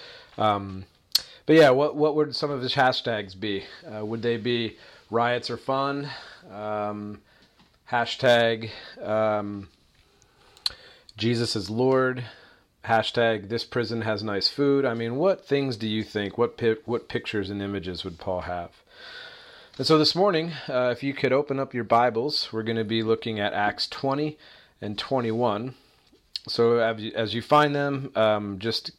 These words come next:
hold that spot, and what I want you to do is turn back with me to Acts one eight. And so before Jesus ascends into heaven, he's standing around with his disciples, and he gives them one last command. And this is what he says. He says this,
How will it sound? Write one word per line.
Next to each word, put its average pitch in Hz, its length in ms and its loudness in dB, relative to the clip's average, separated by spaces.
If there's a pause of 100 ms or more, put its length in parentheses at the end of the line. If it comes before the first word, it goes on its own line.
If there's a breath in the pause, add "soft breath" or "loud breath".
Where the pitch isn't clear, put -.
(320)
hold 160 320 4
that 143 240 4
spot, 117 340 2
and 110 100 -8
what 120 100 -2
I 120 60 0
want 147 180 -4
you 139 80 -6
to 127 80 -10
do 123 120 -2
is 107 100 -4
turn 185 360 -6
back 110 380 4
with 117 200 -6
me 104 140 -6
to - 160 -4
Acts - 420 -2
one 120 600 -4
eight. 107 380 -6 (1080 loud breath)
And 139 100 -2
so 151 60 6
before 151 320 6
Jesus 175 580 0
ascends 156 520 0
into 151 260 2
heaven, 101 500 -2 (400 soft breath)
he's 127 300 0
standing 160 480 2
around 139 340 2
with 131 120 -6
his 120 120 -4
disciples, 107 540 -2
and 110 80 -6
he 107 60 -6
gives 107 200 -2
them 104 280 -6
one 147 260 0
last 131 360 -2
command. 92 500 -8
And 104 100 -4
this 131 160 2
is 123 80 -6
what 113 160 4
he 104 60 -2
says. - 340 -6
He 98 80 -6
says 98 300 0
this, 85 260 -6